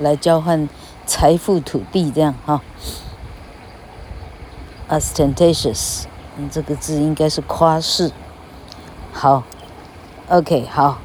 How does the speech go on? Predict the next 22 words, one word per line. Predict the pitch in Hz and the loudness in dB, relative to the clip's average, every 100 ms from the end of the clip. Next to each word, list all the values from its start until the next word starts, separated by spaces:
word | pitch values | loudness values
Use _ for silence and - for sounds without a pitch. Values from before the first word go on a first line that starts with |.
| - - | -14 -10
下 | - 156 135 | -2 0 0
一 | 135 | 0
段。 | - 175 - - - - - - - - - - - 190 | 4 2 2 -20 -18 -14 -10 -8 -6 -8 -8 -8 0 4
This | 226 - - - - | 4 4 -4 -2 0
plainness | - 233 247 240 202 165 180 | 4 6 6 8 6 4 2
of | 165 | 0
speech | - - 220 170 - - - - - - - - - | -2 0 0 0 -2 -2 -2 -6 -12 -20 -20 -6 4
which | 185 175 - | 4 4 2
Lear | 175 226 240 185 | 6 8 8 6
called | - 180 170 156 151 - - | 4 4 6 4 2 -6 -2
pride, | 190 185 151 - - - - - - | 2 2 2 -2 -10 -16 -18 -16 -10
so | - - 208 | -2 4 6
enraged | 202 185 165 190 214 202 - | 6 4 4 6 6 4 -2
the | 175 - | -2 2
old | 190 175 170 | 2 2 0
monarch, | 185 190 180 170 160 139 - - - - - - - - - - - - - | 0 0 0 0 0 0 -4 -6 -8 -10 -10 -12 -12 -12 -12 -12 -14 -16 0
who, | 220 233 254 254 - - - - - - - - - | 2 2 0 -4 -12 -18 -20 -20 -20 -20 -20 -20 -2
in | 196 | 4
his | 185 180 - | 6 4 4
best | 208 208 - 202 | 4 4 4 0
of | - | 2
times, | 202 202 185 151 139 | 2 4 4 2 0